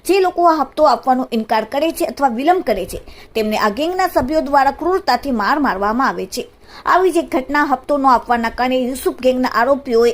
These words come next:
એક યુવકને નિશાન બનાવ્યો. સી સી ટી વી ફૂટેજમાં જોઈ શકાય છે કે આરોપીઓએ યુવકને ખેંચીને જમીન પર સુવડાવી દીધો.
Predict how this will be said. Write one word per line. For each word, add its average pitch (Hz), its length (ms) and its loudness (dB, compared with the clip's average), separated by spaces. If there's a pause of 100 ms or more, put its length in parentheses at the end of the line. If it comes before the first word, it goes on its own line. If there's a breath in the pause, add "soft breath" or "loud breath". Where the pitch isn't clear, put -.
(140)
એક 311 160 -6
યુવકને 233 380 -2
નિશાન 254 420 0
બનાવ્યો. 190 440 -4 (460 loud breath)
સી 370 120 4
સી 349 160 -2
ટી 330 220 -4
વી 302 100 -6
ફૂટેજમાં 269 420 -2
જોઈ 262 240 -4
શકાય 240 320 -2
છે 247 140 -6
કે - 120 -8
આરોપીઓએ 277 600 0
યુવકને 220 440 -4
ખેંચીને 339 520 -4
જમીન 254 340 -4
પર 294 120 -2
સુવડાવી 233 460 -2
દીધો. 208 280 -2